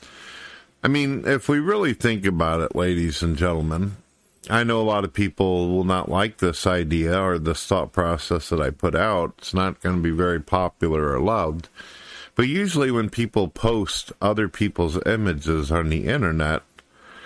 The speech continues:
it's usually not a positive thing, unless they're advertising a musician or some kind of music video,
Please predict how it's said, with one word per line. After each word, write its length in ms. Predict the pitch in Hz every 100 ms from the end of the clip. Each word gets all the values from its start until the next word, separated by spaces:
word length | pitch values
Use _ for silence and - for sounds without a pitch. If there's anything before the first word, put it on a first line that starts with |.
| - - - _
it's 240 | - 110 -
usually 560 | 160 196 180 143 156
not 420 | 139 117 123 131 -
a 140 | -
positive 920 | 113 - 117 120 123 101 113 104 107
thing, 560 | 90 - 117 85 69 - - _ -
unless 400 | 107 107 113 -
they're 180 | 113
advertising 1000 | 90 113 98 101 - 104 98 90 101 92
a 140 | 62 98
musician 840 | 98 98 85 110 98 - 85 80
or 180 | 80 82
some 220 | - 95
kind 200 | - 95
of 60 | 85
music 540 | 92 110 101 85 71
video, 500 | - 80 80 82 87